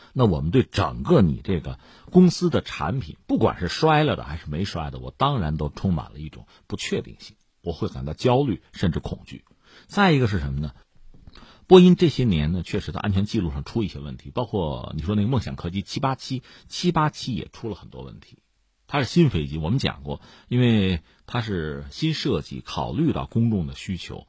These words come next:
比如空中的一些用电的需求，像互联网什么的哈。这样的话呢，它用电比较多，它大量使用了日本汤浅公司的那个锂电池，而那个锂电池又不过关，所以七八七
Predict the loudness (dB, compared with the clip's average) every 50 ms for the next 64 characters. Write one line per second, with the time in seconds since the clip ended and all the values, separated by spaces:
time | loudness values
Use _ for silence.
0 | _ _ _ -6 -6 -4 -6 -2 0 0 2 2 2 0 0 -2 -4 -6 -6 -8
1 | -8 -8 _ _ _ 0 0 0 0 0 -2 -2 -4 -6 -10 -12 -14 -14 -14 -14
2 | -14 -14 -14 -8 -6 -4 -4 -2 -4 -6 -8 -10 -14 -12 -12 -10 -10 -10 -12 -14
3 | -14 -18 -20 -20 -20 -20 -10 0 2 4 4 4 2 0 -2 -4 -6 -6 -6 -8
4 | -10 -12 -16 _ _ _ _ -6 -4 -4 -2 -2 -2 -2 -2 -2 -4 -4 -8 -12
5 | -16 -18 -18 -16 -14 -14 -14 -16 _ _ _ -10 -6 -2 0 2 4 4 4 2
6 | 0 -2 -4 -4 -2 0 0 0 0 0 0 -2 -2 -2 -6 -4 -2 0 0 0
7 | -2 -8 -6 -4 -4 -4 -4 -4 -6 -6 -4 -4 -4 -4 -6 -8 -6 -4 -4 -4
8 | -4 -6 -12 -16 -18 -18 -12 -8 -6 -4 -4 -2 -2 -2 -4 -4 -4 -2 -2 -2
9 | -2 -2 -4 -6 -2 0 2 2 2 0 0 -6 -10 -10 -12 -16 -16 -18 -20 -20
10 | -20 _ _ _ _ _ _ _ 0 2 2 2 2 -2 -2 0 0 0 -2 -2
11 | -6 -6 -6